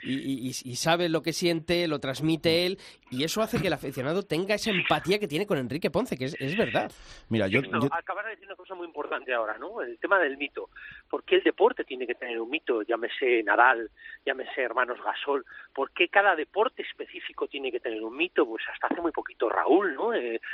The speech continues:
Speaker 3: hablo de deportistas españoles siempre, ¿no? Eh, bueno, pues Iker Casillas, un representante, ¿no? Que tenía de cara, pues, a, a,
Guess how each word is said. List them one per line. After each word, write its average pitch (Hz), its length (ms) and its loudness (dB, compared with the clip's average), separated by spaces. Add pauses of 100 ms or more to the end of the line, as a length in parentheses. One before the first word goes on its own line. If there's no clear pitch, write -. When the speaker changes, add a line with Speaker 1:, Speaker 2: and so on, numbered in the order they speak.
(120)
Speaker 3:
hablo 180 240 6
de 151 120 8
deportistas 131 540 0
españoles 107 480 0
siempre, - 280 -6
¿no? 175 140 0 (300)
Eh, 123 300 2
bueno, 110 180 -6
pues - 200 -2
Iker 147 220 2
Casillas, - 520 0 (300)
un - 160 -2
representante, 143 1000 0
¿no? 202 200 -2
Que 156 120 -2
tenía 127 600 2
de 123 120 0
cara, 127 460 4
pues, - 220 -14
a, 113 120 -4
a, 104 40 -8